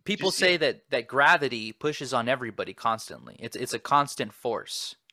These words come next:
Speaker 1: right? Now, who's to say that is not a giant ghost blanket covering the entire earth? Maybe just a, it's a large ghost sitting on top of all of us with the constant force that it has.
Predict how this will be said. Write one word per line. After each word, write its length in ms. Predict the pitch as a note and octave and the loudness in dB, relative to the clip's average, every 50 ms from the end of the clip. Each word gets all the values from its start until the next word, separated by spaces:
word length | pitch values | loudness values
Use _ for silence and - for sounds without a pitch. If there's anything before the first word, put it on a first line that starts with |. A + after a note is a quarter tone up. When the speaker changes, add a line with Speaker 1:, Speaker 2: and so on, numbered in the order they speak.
| _ | _
Speaker 1:
right? 320 | - A2 A2 A2+ C#3 D3 - _ _ _ _ _ - - - - _ | -2 0 0 0 0 -2 -6 _ _ _ _ _ -20 -20 -20 -20 _
Now, 240 | - C3 B2+ A2+ A2 | -4 -2 -2 -2 -2
who's 260 | - F3+ G#3 A3 - - | -4 -4 -6 -6 -6 -6
to 80 | E3+ | -6
say 520 | D3+ - - E3+ D#3 A#2+ G2 F#2 G2 G#2+ _ _ _ _ _ _ _ _ _ | -4 0 2 2 2 2 0 -2 -6 -14 _ _ _ _ _ _ _ _ _
that 260 | - A2+ A#2+ C3 D3+ D#3 | -8 -2 2 2 2 2
is 140 | D3+ B2+ | 0 0
not 160 | C#3 D3 C#3+ C3+ | 0 0 0 0
a 60 | A#2 | -2
giant 640 | G#2 G#2 - B2+ B2+ C3+ C#3 C3+ A#2+ G#2 A2 G2 | -6 -4 0 2 2 2 0 -2 -6 -8 -10 -6
ghost 440 | F#2+ A#2+ A#2+ C3 C3 - - - - | -2 -2 -2 0 -2 -6 -8 -8 -8
blanket 540 | A#2+ A2+ A2 B2+ C3+ B2+ - D#2+ - _ - | -6 -6 -6 -6 -8 -10 -14 -16 -18 _ -8
covering 720 | - B2 B2+ C3 A#2 A#2+ A#2+ A#2 A2+ A2 G#2+ G#2+ G#2+ - _ _ _ _ _ _ _ _ - | -2 -2 -2 -2 -2 -4 -6 -6 -6 -8 -12 -14 -18 -20 _ _ _ _ _ _ _ _ -18
the 180 | A2+ A#2+ A#2+ | -14 -10 -10
entire 480 | A2+ G#2+ - - C3 B2+ B2 A#2 A2 - | -10 -8 -2 0 0 2 2 0 -4 -4
earth? 220 | - A#2 G#2+ G#2+ - | -4 -6 -6 -6 -8
Maybe 260 | A#2+ B2+ D3+ D#3+ F3+ E3 | -8 -8 -6 -6 -6 -8
just 200 | D#3+ D3+ - D3 | -10 -10 -10 -10
a, 120 | C3+ A2 - | -8 -8 -6
it's 180 | B2+ C3 - - | -8 -6 -4 -4
a 60 | A2+ | -4
large 760 | G#2+ G#2 G#2+ G#2+ G#2+ A#2+ B2+ C3+ C#3 D3 D3 D3+ - - _ | -4 -4 -4 0 4 4 6 6 4 2 0 -4 -8 -10 _
ghost 460 | - B2+ B2 A2+ F2+ - - - - - | -2 0 0 0 0 -2 -8 -14 -14 -10
sitting 580 | - - - - F3+ F3+ D3 A#2 G2 F2 D2 - | -6 -4 -2 0 0 0 0 -2 -6 -8 -10 -8
on 200 | - A2+ A2+ A2 | -8 -6 -6 -6
top 240 | - C3 B2+ B2+ - | -2 -2 -2 0 0
of 120 | A#2 G#2+ | -2 0
all 240 | A2 A#2+ B2 A#2 G#2 | 2 2 2 0 -2
of 100 | - - | -8 -10
us 420 | - - - - - - - - _ _ _ _ _ _ _ _ _ _ _ _ _ _ - | -12 -14 -12 -10 -10 -10 -12 -14 _ _ _ _ _ _ _ _ _ _ _ _ _ _ -16
with 100 | C3+ - | -14 -12
the 120 | C#3+ B2 | -12 -12
constant 500 | - - - E3 F3 E3 - - D3 B2 | -4 2 4 4 4 4 0 -4 -6 -6
force 300 | - - E3 D#3 D3 - | -4 -2 -2 -2 -2 0
that 100 | - C3 | -2 -2
it 100 | A#2+ A#2+ | -2 0
has. 360 | C#3 E3 D#3 C#3 C3+ - - | 0 2 2 0 0 -4 -10